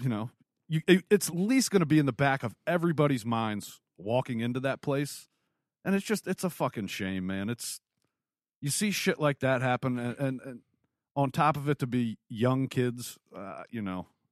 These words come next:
uh, you don't even know what to say. It's just the most vile, fucking disgusting thing. I, I just, I can't even comprehend it.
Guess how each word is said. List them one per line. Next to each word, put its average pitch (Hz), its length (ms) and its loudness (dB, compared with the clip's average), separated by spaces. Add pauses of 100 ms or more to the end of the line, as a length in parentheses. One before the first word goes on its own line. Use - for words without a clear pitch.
(100)
uh, - 40 -12 (340)
you 143 160 -4
don't 196 140 2
even 147 180 -2
know 131 100 2
what 123 200 -2
to 98 80 -12
say. 139 240 -6
It's - 180 -10
just - 200 -12
the 123 60 -8
most 107 220 -6
vile, 123 480 -2
fucking 117 440 -10
disgusting 120 720 -8 (580)
thing. 139 160 -2
I, 160 260 -2
I - 40 -4
just, 156 320 -6 (680)
I 147 60 -2
can't 220 240 0
even 170 180 0
comprehend 139 640 -2
it. - 80 -10